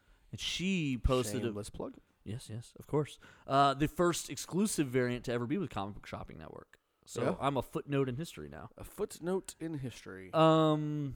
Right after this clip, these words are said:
Speaker 2: What does that
Speaker 1: but
Speaker 2: have to do with Infinity Gauntlet again?
Speaker 1: So she posted this video
Speaker 2: Okay.
Speaker 1: of the entire history of the members of X-Men,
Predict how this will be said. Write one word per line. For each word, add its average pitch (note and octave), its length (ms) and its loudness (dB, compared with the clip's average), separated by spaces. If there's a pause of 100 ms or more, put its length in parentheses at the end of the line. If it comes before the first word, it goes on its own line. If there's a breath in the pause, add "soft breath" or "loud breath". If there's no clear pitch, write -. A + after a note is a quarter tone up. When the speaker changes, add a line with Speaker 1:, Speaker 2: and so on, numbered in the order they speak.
(120)
Speaker 2:
What D3+ 140 2
does - 0 -
that E3 60 12
Speaker 1:
but - 20 12
Speaker 2:
have E3 100 6
to F3 60 -8
do F3 100 4
with F3 100 0
Infinity F3 360 -4
Gauntlet F3+ 300 -2
again? F#3 140 -4
Speaker 1:
So E3+ 440 8
she D#3+ 180 0
posted G3+ 400 6
this B2 140 -4
video A#2 560 0
Speaker 2:
Okay. C3+ 240 -2 (260)
Speaker 1:
of B2 180 4
the B2+ 140 2
entire D#3 460 0
history C3+ 720 0 (580 soft breath)
of B2 300 0
the B2+ 80 -6
members C3 400 0
of G#2+ 100 -6
X-Men, - 540 -8